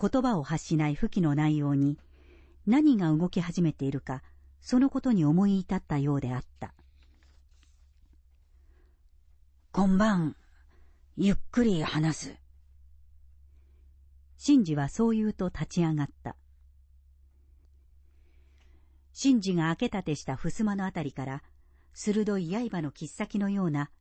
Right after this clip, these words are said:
Speaker 1: 冷気が入り込み、フキの体の芯までを凍らせていった。
Speaker 2: 役所の友人の歓迎会の流れで、高松の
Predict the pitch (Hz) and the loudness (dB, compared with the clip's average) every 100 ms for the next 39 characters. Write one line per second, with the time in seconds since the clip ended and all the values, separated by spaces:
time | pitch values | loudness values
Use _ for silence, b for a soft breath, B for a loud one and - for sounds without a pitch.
0 | - 165 254 - 147 135 107 151 143 135 | -6 0 0 0 -4 -4 -2 -2 -2 -2
1 | 143 127 135 _ _ _ _ _ _ _ | 0 -2 -4 _ _ _ _ _ _ _
2 | _ _ - 202 170 143 175 180 185 180 | _ _ -6 -2 0 0 -2 -4 0 -2
3 | 170 214 202 156 139 131 - 156 156 151 | -2 -2 0 0 -4 -6 -6 -4 -4 -4
4 | - - 127 - _ 123 - _ _ _ | -8 -10 -12 -16 _ -18 -18 _ _ _
5 | - _ _ _ _ _ _ _ _ _ | -20 _ _ _ _ _ _ _ _ _
6 | _ _ _ _ _ _ _ _ _ _ | _ _ _ _ _ _ _ _ _ _
7 | _ _ _ _ _ _ _ _ _ _ | _ _ _ _ _ _ _ _ _ _
8 | _ _ _ - 180 185 - 202 196 196 | _ _ _ -2 -2 -2 -4 0 2 4
9 | 190 185 185 - - 165 180 190 196 196 | 4 2 2 -2 -8 -4 0 2 2 2
10 | 185 - 175 185 190 170 156 151 151 151 | 2 0 0 2 2 0 0 0 0 0
11 | 156 170 156 147 131 - - - _ _ | 0 0 0 -2 -4 -8 -20 -20 _ _
12 | _ _ - 156 180 202 - 180 147 135 | _ _ -6 0 2 2 2 0 2 -2
13 | 123 | -6